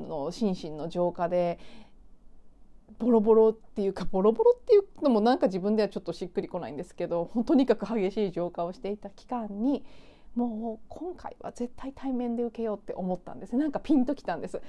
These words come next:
良くなったらセッション受けようっていうのはもうその体調が悪い時から思っていて、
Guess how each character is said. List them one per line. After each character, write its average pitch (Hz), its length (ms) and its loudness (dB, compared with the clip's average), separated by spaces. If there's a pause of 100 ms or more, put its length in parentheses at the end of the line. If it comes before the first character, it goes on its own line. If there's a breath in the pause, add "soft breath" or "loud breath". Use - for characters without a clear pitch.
(160 loud breath)
良 392 120 4
く 403 140 0
な 392 140 0
っ 427 40 -2 (120)
た 370 120 0
ら 415 300 2
セ 339 120 -2
ッ 339 40 0
シ - 140 -8
ョ 240 80 0
ン 214 100 -2
受 214 160 -2
け 277 60 0
よ 349 100 2
う 392 80 -2
っ - 0 -
て - 120 -4
い 240 40 4
う 208 40 0
の 196 100 -2
は 196 100 4
も 196 180 0
う - 20 -8
そ 196 120 -6
の 180 100 -4
体 208 200 -4
調 196 120 -4
が 190 60 0
悪 208 240 0
い 262 60 -4
時 - 200 -8
か 160 140 -8
ら 165 100 -4
思 190 200 -2
っ - 20 0
て - 240 -12
い 175 100 -10
て、 - 340 -4